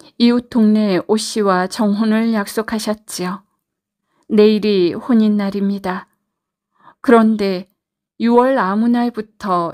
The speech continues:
제 꿈에 신인이 나타나 이렇게 말씀했어요. '나는 백운산 신령이다.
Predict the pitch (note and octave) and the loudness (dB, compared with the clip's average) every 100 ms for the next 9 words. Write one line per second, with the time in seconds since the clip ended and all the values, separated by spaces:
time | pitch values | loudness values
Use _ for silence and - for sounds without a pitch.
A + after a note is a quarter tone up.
0 | - - A3 A3 G#3 G#3+ A3 - A3 G3+ | -8 -4 -4 -4 -4 -4 -4 -2 0 0
1 | G3+ A3+ A3 A3 - G#3+ F3+ F3+ - _ | 0 0 -2 -4 -6 -4 -4 -6 -10 _
2 | _ _ _ - G#3+ F#3+ F3+ - G#3 F#3 | _ _ _ -4 0 0 -2 -6 -4 -2
3 | E3+ G3 - G#3+ G#3+ - F3+ F3+ F3 - | -2 -4 -2 -2 -2 -6 -6 -6 -8 -14
4 | _ _ _ _ _ _ _ - A#3 A#3 | _ _ _ _ _ _ _ 0 2 2
5 | G#3+ F#3+ F#3+ A#3 G3+ G#3 G#3+ G#3 G#3+ - | 0 -2 -4 -4 -2 -2 -2 -4 -4 -4
6 | G3+ F#3+ F#3+ F3+ D#3+ E3+ | -4 -2 -4 -4 -6 -8